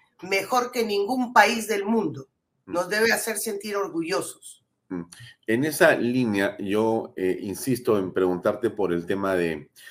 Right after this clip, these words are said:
Speaker 2: el ambiente que se vive, ¿no? En el Perú estamos en este momento en una situación de tensión.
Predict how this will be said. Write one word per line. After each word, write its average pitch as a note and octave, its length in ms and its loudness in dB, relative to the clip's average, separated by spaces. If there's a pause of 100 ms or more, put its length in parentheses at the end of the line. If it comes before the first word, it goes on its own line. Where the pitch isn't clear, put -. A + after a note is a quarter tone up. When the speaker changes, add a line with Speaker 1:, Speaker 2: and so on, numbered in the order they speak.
(200)
Speaker 2:
el G2 140 2
ambiente G2+ 720 2
que F2+ 120 -6
se F2 180 0
vive, D#2+ 460 -2
¿no? - 280 -8 (260)
En G#2+ 100 -6
el G2 140 0
Perú B2+ 440 4
estamos A2 460 -4
en G2 80 -4
este G2 200 -8
momento F2 640 -4
en E2+ 120 -2
una F#2 580 0
situación F2+ 720 -6
de D2 380 -4 (400)
tensión. E2+ 680 -2